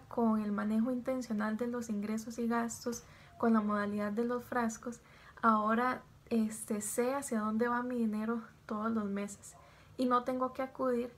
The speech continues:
a tarjetas de crédito u otros medios de endeudamiento. Además,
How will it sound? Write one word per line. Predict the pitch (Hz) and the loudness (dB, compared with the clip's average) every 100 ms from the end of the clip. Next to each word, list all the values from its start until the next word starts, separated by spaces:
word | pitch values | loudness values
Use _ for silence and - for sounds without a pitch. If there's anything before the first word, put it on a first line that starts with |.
| - | -2
a | 233 | -2
tarjetas | 240 233 247 247 240 | -2 -4 -4 -2 -2
de | 240 | -2
crédito | 247 247 233 233 - 254 - | -2 -4 -2 -4 -6 -8 2
u | 233 | 4
otros | 226 226 247 | 4 2 0
medios | 233 220 220 233 226 | 2 2 2 0 -2
de | 214 214 | -4 -2
endeudamiento. | 220 220 202 202 202 233 226 - - - - - - | -2 -2 -4 -4 0 2 0 -2 -18 -20 -20 -8 4
Además, | 240 220 202 226 294 - | 4 6 4 2 2 -6